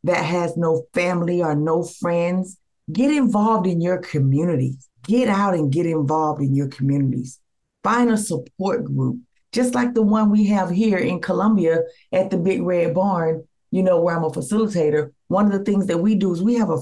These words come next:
a support group where every Friday morning, we call it the Veterans Coffee Group. We come together and we get together and we share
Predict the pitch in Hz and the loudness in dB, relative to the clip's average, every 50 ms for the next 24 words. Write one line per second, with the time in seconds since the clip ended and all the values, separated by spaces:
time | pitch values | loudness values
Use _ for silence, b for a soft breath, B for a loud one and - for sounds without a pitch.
0 | - _ - - 170 170 - 170 147 143 - - 277 240 - - 147 151 160 156 | -6 _ -6 -4 -4 -2 -2 -2 -4 -4 -4 -2 -2 0 0 0 -2 -2 -2 0
1 | 143 131 135 - - 151 143 - 185 214 226 220 220 208 - - 226 233 220 240 | 0 -2 -2 -2 -2 -2 -2 0 0 0 2 2 0 -2 -2 -4 -2 -2 0 0
2 | 240 240 233 233 240 240 240 208 190 180 190 202 202 202 190 190 190 - 160 160 | 0 2 2 2 2 2 2 0 0 0 -2 -2 -2 -2 -2 -2 -2 -2 -2 -4
3 | 139 135 175 196 220 226 226 233 214 214 226 240 226 226 220 214 196 170 160 165 | -4 -4 -2 0 0 2 2 0 0 0 0 0 0 0 0 0 -2 -2 0 0
4 | 160 156 127 - - 151 180 214 208 - 208 220 220 - 214 220 196 208 208 208 | 0 0 0 -2 -2 -2 0 0 0 0 0 0 2 2 2 2 2 2 2 0
5 | 208 196 180 170 160 165 175 185 165 151 143 196 214 208 - - 208 160 151 185 | 0 0 0 0 0 0 0 -2 -2 -4 -2 -4 -4 -4 -2 -4 -4 -2 -2 -2
6 | 202 214 214 190 190 185 180 175 175 175 175 175 170 170 - - 165 165 156 156 | -2 0 0 0 0 0 0 0 0 0 0 -2 -2 -4 -4 -2 -2 0 0 0
7 | 175 170 143 - - - - - - - - 214 226 220 208 202 196 185 170 160 | -2 -4 -4 -4 -6 -6 -6 -6 -6 -6 -2 -2 0 0 0 0 0 0 0 0
8 | 160 151 - - 123 - | 0 -2 -2 -4 -8 -12